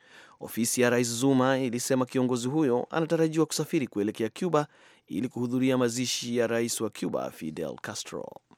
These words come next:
Viongozi kutoka mataifa shirika ya Cuba yanayoegemea mrengo wa kushoto pamoja na mataifa mengine yanayoendelea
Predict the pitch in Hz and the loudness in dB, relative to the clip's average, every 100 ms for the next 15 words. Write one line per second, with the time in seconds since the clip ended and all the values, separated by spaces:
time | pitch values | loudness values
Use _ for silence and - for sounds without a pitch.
0 | _ _ _ _ _ _ _ _ _ _ | _ _ _ _ _ _ _ _ _ _
1 | _ _ _ _ _ _ _ _ _ - | _ _ _ _ _ _ _ _ _ -20
2 | - - - - 156 175 226 285 233 190 | -20 -20 -20 -2 4 8 8 6 4 4
3 | 190 185 170 160 147 139 139 131 135 127 | 4 6 6 6 2 2 -2 0 2 2
4 | 120 131 120 - 131 123 160 _ _ _ | 0 0 -2 0 2 2 2 _ _ _
5 | _ - 101 104 110 123 131 127 123 127 | _ -6 0 0 2 4 6 6 6 4
6 | 127 123 - 123 - 147 143 139 143 139 | 4 2 0 -2 0 0 0 2 4 4
7 | 135 135 139 131 131 131 127 131 127 123 | 4 2 0 2 4 4 4 4 4 4
8 | 123 123 120 135 127 | 4 4 4 4 2